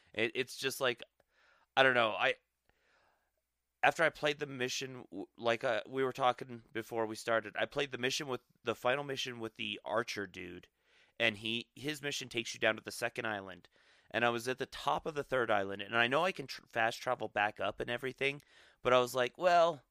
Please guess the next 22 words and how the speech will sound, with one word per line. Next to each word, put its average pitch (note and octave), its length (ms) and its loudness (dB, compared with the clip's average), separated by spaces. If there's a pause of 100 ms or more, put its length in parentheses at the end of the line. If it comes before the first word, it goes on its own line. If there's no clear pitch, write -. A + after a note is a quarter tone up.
(400)
you B2+ 80 -2
know, C3+ 120 4
I C3+ 140 6
was C3 100 -6
just - 160 -8
kinda A#2 200 0
scrolling B2+ 540 0
up A#2+ 160 0
the A2+ 100 -6
island, A2 260 -4
I - 20 -6
was A2+ 140 -10
like, A2 180 -6
"I've C#3 120 -12
got G#3 180 -8
these A2+ 320 -10 (240)
big D#3+ 240 2
holes C3 480 -6
on G2 140 -4
the F#2+ 80 -12
third A#2 280 2
island G#2 400 0